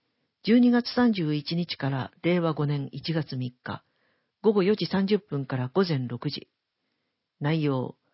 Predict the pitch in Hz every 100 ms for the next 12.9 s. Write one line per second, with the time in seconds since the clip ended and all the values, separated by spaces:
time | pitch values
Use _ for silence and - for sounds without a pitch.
0 | _ _ _ 160 196 240 233 226 214 226
1 | 180 151 131 127 - 147 180 170 165 156
2 | 147 143 156 147 127 - _ - _ _
3 | _ _ _ _ _ _ _ _ _ _
4 | _ _ _ _ - 147 247 254 240 233
5 | 240 220 165 135 123 - 147 180 175 165
6 | 147 151 185 175 165 123 98 90 - _
7 | _ _ _ _ _ _ _ 196 196 143
8 | - - _ _ _ _ 151 190 202 190
9 | 170 170 160 - - 131 165 147 - -
10 | 135 117 - 104 - _ _ _ _ _
11 | 220 208 196 170 - 214 170 160 165 208
12 | - 127 123 110 - 147 104 -